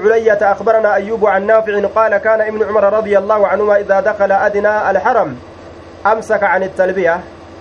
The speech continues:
Yeroo ol seene irro-, irraa as dhiyoo harama, harama irraa garuma as dhiyaatu kana yoo seene, "أمسك uf qaba عن التلبية، labbeeka jecha irraa uf qaba" jedhe. ثم يبيت إيغانا نبلا بذي طوى،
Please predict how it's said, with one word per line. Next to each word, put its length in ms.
Yeroo 360
ol 160
seene 480
irro-, 640
irraa 360
as 200
dhiyoo 220
harama, 460
harama 320
irraa 240
garuma 320
as 160
dhiyaatu 380
kana 180
yoo 200
seene, 320
"أمسك 360
uf 200
qaba 200
عن 120
التلبية، 520
labbeeka 440
jecha 240
irraa 160
uf 120
qaba" 180
jedhe. 340
ثم 200
يبيت 380
إيغانا 400
نبلا 300
بذي 280
طوى، 420